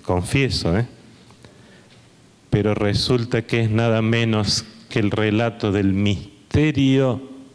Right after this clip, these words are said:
insondable de la encarnación. Y uno se acostumbra a algo tan sublime.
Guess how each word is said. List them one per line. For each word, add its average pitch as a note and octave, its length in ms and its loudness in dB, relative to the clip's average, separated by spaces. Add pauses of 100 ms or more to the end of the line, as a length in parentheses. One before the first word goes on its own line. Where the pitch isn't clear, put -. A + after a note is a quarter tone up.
(220)
insondable A#2 1120 2
de A2 140 2
la G#2+ 80 2
encarnación. G2+ 1400 0 (1300)
Y G#2+ 140 2
uno A2+ 220 2
se - 160 -4
acostumbra G2+ 760 0
a G2 140 0
algo G#2 300 2
tan G#2 320 -2
sublime. F#2+ 720 0